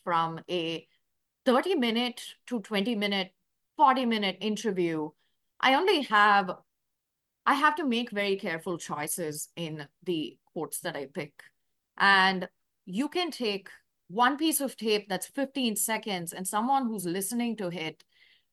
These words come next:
are pro-, is probably going to hear that and think that it characterizes an entire human being. And I have to sort of understand, okay, I need to be intentional with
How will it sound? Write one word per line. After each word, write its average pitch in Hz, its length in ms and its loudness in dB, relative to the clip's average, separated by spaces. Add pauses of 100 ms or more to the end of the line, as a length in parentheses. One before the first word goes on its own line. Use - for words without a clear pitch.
are 220 120 6
pro-, - 240 0
is 214 200 -2 (180)
probably 294 340 6
going 247 200 0
to 240 140 -4 (480)
hear 330 380 4
that 196 300 6 (100)
and 196 220 -2
think 254 240 -6
that 208 140 -2
it 180 140 -8
characterizes 202 880 -2
an 190 120 -4
entire 190 440 -2
human 175 380 -6
being. 156 440 -6
And 190 120 -2
I 180 140 0
have 208 380 2
to 214 140 -4
sort 190 280 -2
of 170 180 -2 (1000)
understand, 226 720 4
okay, 208 260 -2
I 170 80 0
need 202 160 -2
to 254 60 0
be 196 200 -4
intentional 196 840 -4
with 175 180 -6